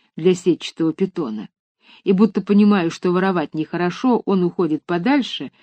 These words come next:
и в поисках добычи довольно ловко лазает по деревьям, подолгу оставаясь на них, если дерево выдержит такую многокилограммовую массу.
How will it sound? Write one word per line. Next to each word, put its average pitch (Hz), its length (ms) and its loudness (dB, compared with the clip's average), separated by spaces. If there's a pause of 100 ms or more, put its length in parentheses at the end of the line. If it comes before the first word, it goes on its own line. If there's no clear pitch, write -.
(160)
и 208 120 2
в 196 100 -8
поисках 190 500 2
добычи 202 440 2
довольно 208 440 2
ловко 233 320 0
лазает 202 420 0
по 214 100 0
деревьям, 165 680 0 (300)
подолгу 185 420 2
оставаясь 190 640 -2
на 160 140 -6
них, 139 300 -10 (560)
если 196 300 2
дерево 185 560 2
выдержит 165 560 0
такую 175 480 0 (320)
многокилограммовую 180 1040 0
массу. 170 500 -4